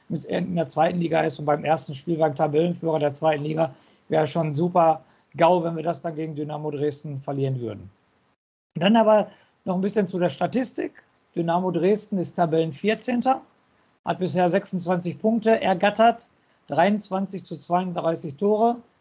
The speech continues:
also eine Tordifferenz von minus neun, hat sieben Spiele gewonnen, Dynamo Dresden, fünf Spiele unentschieden und zwölf Spiele verloren.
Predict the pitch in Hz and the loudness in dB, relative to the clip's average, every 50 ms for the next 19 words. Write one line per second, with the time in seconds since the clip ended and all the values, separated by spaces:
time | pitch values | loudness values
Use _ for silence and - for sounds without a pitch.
0 | _ _ _ _ - 160 165 165 160 160 160 143 139 180 190 185 190 170 - 170 | _ _ _ _ -4 -2 0 2 2 0 -2 -2 -2 0 0 0 0 -4 -4 -4
1 | 165 175 170 - 175 165 160 170 170 170 170 151 139 - 170 175 196 220 233 262 | -2 -2 -2 -2 -4 -4 -2 -2 -2 0 -2 -2 -2 0 2 4 4 4 4 2
2 | 277 - _ _ _ _ _ _ _ - 160 - 131 - 165 196 196 214 202 - | -2 -8 _ _ _ _ _ _ _ -2 -2 -2 -2 -2 0 0 2 2 0 -2
3 | - - 202 185 185 175 160 170 156 165 190 208 214 208 214 196 208 202 202 196 | -2 -2 0 2 2 4 2 2 4 4 2 2 2 0 0 0 2 2 2 0
4 | 196 180 175 190 190 185 - 190 170 - - 180 185 170 - - - 175 160 165 | 0 0 0 0 -2 -2 -4 -6 -4 -2 -2 -2 -2 -2 -6 -2 0 0 2 2
5 | 170 180 190 202 202 190 - - 196 190 175 175 175 156 139 - - 175 170 170 | 0 2 2 2 2 0 0 -2 -2 -2 0 0 -2 -2 -4 -2 0 0 0 0
6 | - - - 185 151 160 139 - 147 147 160 175 220 294 | -2 -4 -6 -4 -4 -4 -2 -2 0 2 4 4 4 2